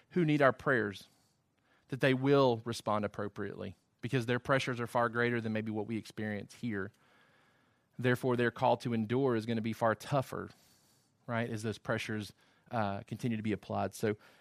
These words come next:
uh, I'm gonna close this in prayer, and we're gonna pray specifically for that as Tyson comes to, to lead us in a closing song. God, we thank you for this passage. We thank you that, that Jesus saw fit to,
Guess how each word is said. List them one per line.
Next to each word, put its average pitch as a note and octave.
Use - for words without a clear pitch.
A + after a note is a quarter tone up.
uh, A#2+
I'm D#3+
gonna F3+
close F#3+
this E3+
in E3
prayer, F3
and E3+
we're D#3
gonna D3+
pray D3
specifically C3+
for B2+
that A#2+
as A2
Tyson A#2
comes A2
to, A2+
to -
lead G#2+
us G2+
in G#2
a F#2+
closing G2+
song. G2+
God, E3+
we D#3
thank D#3+
you E3+
for D#3
this C#3
passage. D3+
We C3
thank C#3+
you D3+
that, B2+
that C#3+
Jesus C3+
saw C#3
fit C#3+
to, B2